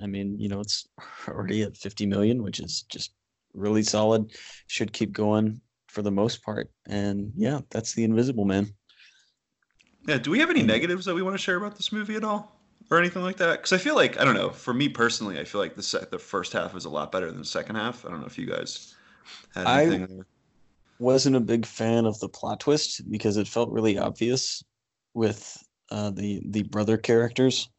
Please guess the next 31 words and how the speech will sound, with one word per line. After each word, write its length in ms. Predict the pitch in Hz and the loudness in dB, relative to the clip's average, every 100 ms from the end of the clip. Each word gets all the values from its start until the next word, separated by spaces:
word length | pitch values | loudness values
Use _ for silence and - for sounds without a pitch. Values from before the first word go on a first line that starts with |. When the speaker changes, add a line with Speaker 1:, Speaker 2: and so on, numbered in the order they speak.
| _ _ - - - - _ _ - - | _ _ -20 -20 -20 -20 _ _ -20 -16
Speaker 1:
That 260 | - 110 104 | -2 2 4
as, 220 | 104 78 | 6 6
Speaker 2:
Yeah. 60 | - | 4
Speaker 1:
as 180 | 113 - | 2 4
soon 180 | 117 | 4
as, 300 | 120 117 - - _ _ _ _ _ _ _ | 6 4 2 -2 _ _ _ _ _ _ _
what 100 | 101 | -8
was 220 | 82 107 - | -2 2 2
his 180 | 95 | 2
name? 180 | 98 98 | 0 -2
Tom 360 | 95 104 110 120 | 0 2 4 4
was 200 | 110 101 | 2 0
like, 320 | 98 101 - _ _ _ _ - | -6 -8 -12 _ _ _ _ -4
"Well, 340 | 110 101 98 - | -2 -2 -6 -12
my 160 | - 107 | -6 -4
brother, 420 | 101 107 95 95 98 | 0 0 0 -4 -4
we 160 | 110 110 | 2 4
know 160 | 104 | 4
how 160 | 101 104 | 2 2
he 120 | 107 | 2
was." 260 | 101 95 101 | 2 -4 -4
I 40 | |
was 140 | 101 98 | -4 -6
like, 180 | 87 - | -8 -4
"Oh 80 | 113 | -2
yeah, 200 | 113 101 | 0 -2
I 40 | |
bet 180 | 101 101 | 0 0
he's 220 | 113 107 | 0 0
the 100 | - | -2
killer." 440 | 95 98 92 104 | -4 -4 -4 -8